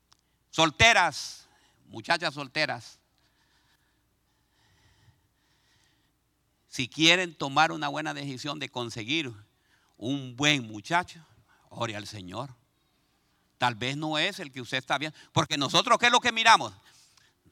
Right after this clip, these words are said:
Le dijo el Señor: "No, Samuel, tú lo que miras es el exterior", le dice. "Tú miras lo guapo de Saúl y miras lo alto que es. Yo no, yo lo que veo en David, era chiquito,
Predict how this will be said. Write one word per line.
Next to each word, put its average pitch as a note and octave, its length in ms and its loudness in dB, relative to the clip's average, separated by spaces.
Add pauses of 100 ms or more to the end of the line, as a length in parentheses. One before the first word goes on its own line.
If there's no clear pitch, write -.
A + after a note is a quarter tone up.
Le G2 160 -10
dijo C#3+ 240 0
el E3+ 80 -2
Señor: E3+ 460 0
"No, - 260 -10
Samuel, G3 500 -4
tú D3+ 120 -8
lo D3+ 120 -2
que E3+ 140 -4
miras G#3 300 -2
es B3 140 -10
el D#4+ 120 -10
exterior", C#3 640 -8
le F3 120 -16
dice. - 240 -20 (840)
"Tú C3+ 120 -6
miras E3 260 6
lo A#3+ 220 0
guapo F#3 500 8
de D3 140 0
Saúl C#3+ 520 0
y E3+ 100 0
miras G3 280 0
lo C#3+ 240 0
alto G3+ 440 8
que D3 340 0
es. - 260 -12 (880)
Yo C#3 220 -4
no, E3 340 6 (100)
yo C3 140 -6
lo F3 120 -2
que D#3+ 140 -4
veo F3+ 240 2
en D#3 120 -2
David, D3+ 460 4
era E3 180 0
chiquito, C4+ 680 0